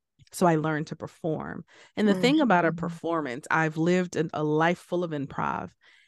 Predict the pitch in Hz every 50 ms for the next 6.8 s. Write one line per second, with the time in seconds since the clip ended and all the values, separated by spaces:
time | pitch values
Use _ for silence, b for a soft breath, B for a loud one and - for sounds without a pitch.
0 | _ _ - 190 202 196 180 175 - 214 233 240 208 190 175 - 165 160 151 151
1 | 156 160 175 220 269 262 240 214 - - 160 151 165 160 _ _ _ - 180 185
2 | 208 220 226 220 208 202 196 160 160 160 156 156 151 147 147 151 156 165 160 _
3 | _ _ _ _ _ _ _ _ _ _ _ _ - - - 233 202 208 208 202
4 | 196 196 - - 160 156 - 160 151 160 160 170 185 202 185 175 - 185 185 180
5 | 180 170 165 151 - - - 160 160 170 175 165 147 139 147 - 175 - - 160
6 | 160 151 147 - 147 143 147 - - - 156 151 156 160 151